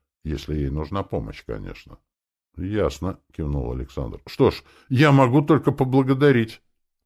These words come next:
Он покосился на стопку папок, возникших из воздуха на краю рабочего стола, понимая, что работы предстоит не просто много, а очень много.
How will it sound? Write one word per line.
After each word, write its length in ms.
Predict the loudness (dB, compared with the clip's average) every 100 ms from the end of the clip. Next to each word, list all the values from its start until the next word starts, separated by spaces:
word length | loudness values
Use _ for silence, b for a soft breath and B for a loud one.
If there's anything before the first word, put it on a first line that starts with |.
| -12
Он 140 | -10
покосился 640 | -10 -6 -6 -4 -10 -10 -8
на 120 | -8
стопку 440 | -6 -8 -8 -14
папок, 420 | -4 -4 -4 -6
возникших 640 | -6 -6 -6 -8 -10 -10 -10
из 160 | -8
воздуха 460 | -6 -6 -6 -8 -6
на 120 | -8
краю 340 | -6 -6 -4
рабочего 540 | -4 -4 -6 -10 -10 -12
стола, 480 | -8 -4 -4 -6 -12 b b b 0
понимая, 460 | 2 4 4 4 2
что 200 | 4 6
работы 460 | 6 4 0 0
предстоит 600 | -2 -2 -2 0 2 2
не 120 | 0 -4
просто 400 | 0 -2 0 -2
много, 420 | 0 0 0 2
а 40 |
очень 360 | 2 2 0 -4
много. 460 | -4 -4 -6 -10